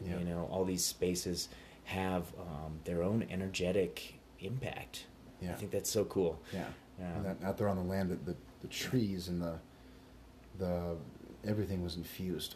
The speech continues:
Speaker 1: with that, that, that just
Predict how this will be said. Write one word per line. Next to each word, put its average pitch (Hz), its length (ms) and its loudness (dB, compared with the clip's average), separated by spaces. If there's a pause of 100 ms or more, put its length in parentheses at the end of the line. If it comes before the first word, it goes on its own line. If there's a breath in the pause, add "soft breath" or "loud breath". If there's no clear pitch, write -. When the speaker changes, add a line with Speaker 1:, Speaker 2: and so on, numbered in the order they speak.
Speaker 1:
with 90 180 -2
that, 85 300 2 (1040 loud breath)
that, 87 280 0 (280)
that 76 180 -4 (560)
just - 200 -8